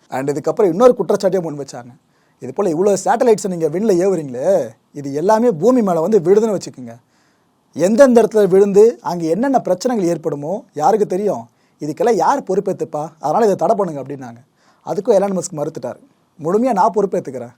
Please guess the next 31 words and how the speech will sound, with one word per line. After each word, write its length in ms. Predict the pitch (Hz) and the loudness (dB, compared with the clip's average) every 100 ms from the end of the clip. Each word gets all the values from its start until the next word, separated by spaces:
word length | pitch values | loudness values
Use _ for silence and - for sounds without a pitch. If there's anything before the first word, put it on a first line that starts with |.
| _ | _
அப்படின்னு 240 | 143 147 202 | -10 -6 -4
சொல்லிட்டு 640 | 175 170 175 131 131 196 - _ _ _ | -4 -4 -6 -6 -8 -8 -10 _ _ _
இதுக்கப்புறம் 680 | 147 160 185 190 180 240 247 302 | -6 -2 0 0 -2 0 0 -2
Starlink 540 | - 202 214 240 233 - | -6 2 4 4 0 0
ப்ராஜெக்ட் 260 | 180 196 | 0 0
சார்ந்து 400 | - 175 170 214 277 | -2 -6 -4 -4 -4
எந்த 240 | 135 202 240 | -4 4 4
ஒரு 120 | 160 | 4
பிளாக் 300 | 131 214 262 | 2 2 2
மார்க்கும் 360 | 214 196 226 | -4 -4 -6
விழாதுன்னு 300 | 147 202 208 | -2 0 0
சொன்னார். 340 | 196 160 139 127 151 | -2 -8 -14 -16 -16
It 100 | 151 196 | -12 -6
means 360 | 208 160 196 262 - _ _ - - | -6 -4 -6 -8 -12 _ _ -14 -2
செயற்கைக்கோள் 560 | 196 269 254 - 220 | 0 2 0 2 4
மேல 300 | 214 160 220 | 4 4 4
இருந்து 200 | 208 220 | 4 2
எந்த 200 | 202 196 | 0 0
மனுஷன் 380 | 185 190 240 262 | -2 -2 -2 -2
தலையிலையும் 440 | 208 185 196 233 165 | 0 0 0 0 2
விழாதுன்னு 240 | 214 196 | 2 2
அர்த்தம். 320 | 202 143 135 - _ _ - | -2 -6 -10 -20 _ _ -4
புரியுதா? 340 | 185 196 - | 0 0 -2
எது 220 | - 175 254 | -4 -2 -2
சம்பந்தமா 280 | 214 196 208 | -2 -2 2
வாக்குறுதி 460 | 180 196 202 180 175 | 2 2 0 -2 -4
கொடுத்திருக்காருன்னு 340 | 180 180 170 | -4 -2 -2
சொல்லிட்டு 420 | 165 156 147 240 - _ _ _ _ | -4 -8 -6 -8 -8 _ _ _ _
இதெல்லாம் 260 | 117 131 214 | -10 -2 0
நடக்கிறதா? 680 | 180 185 220 196 214 180 143 - _ 156 | 0 0 2 4 4 4 0 -12 _ -6
ஓகே, 340 | 190 196 - | -4 -2 -4